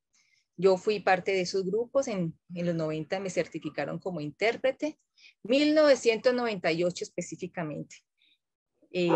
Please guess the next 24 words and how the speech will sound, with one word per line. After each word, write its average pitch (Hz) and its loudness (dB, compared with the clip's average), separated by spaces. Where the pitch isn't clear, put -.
y 262 0
posteriormente 196 2
la 202 2
universidad 165 0
asume 196 -8
la 196 0
responsabilidad 156 -2
de, 190 -6
de, 160 -2
de 170 0
plantear 220 2
un 220 -4
programa 208 -2
académico 185 -6
que 180 -4
es - -10
el 175 -6
que 170 -4
hoy 156 0
en 170 -6
día 180 -2
se 185 -6
está 160 -8
desarrollando, 180 -6